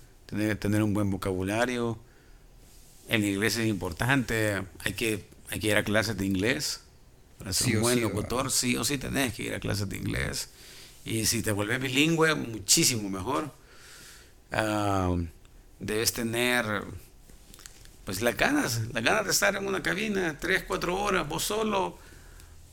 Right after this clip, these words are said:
Speaker 1: eh, creando un mundo para un mon-, para miles y miles de personas que te escuchan aquí en El Salvador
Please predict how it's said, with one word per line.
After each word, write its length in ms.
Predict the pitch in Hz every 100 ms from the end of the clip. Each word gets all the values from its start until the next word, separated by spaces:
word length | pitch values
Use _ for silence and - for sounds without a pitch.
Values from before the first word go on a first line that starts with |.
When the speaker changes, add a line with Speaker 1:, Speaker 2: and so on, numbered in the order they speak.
| - -
Speaker 1:
eh, 600 | 110 113 113 110 107 104 - - - - - - - - - - -
creando 440 | 131 151 170 165
un 180 | 160 151
mundo 500 | 175 202 120 107 107 95 90 90 - - - - -
para 300 | 110 107 107
un 540 | 110 104 - 131 139
mon-, 260 | 131 120 113
para 180 | 104 104
miles 260 | 143 135
y 40 | 117
miles 260 | 127 123
de 80 | 107
personas 500 | 98 95 - 87 117
que 100 | 117
te 80 | 104
escuchan 440 | 101 147 160 139 - - -
aquí 240 | 113 123
en 60 | 156
El 60 | 170
Salvador 480 | 160 135 185 269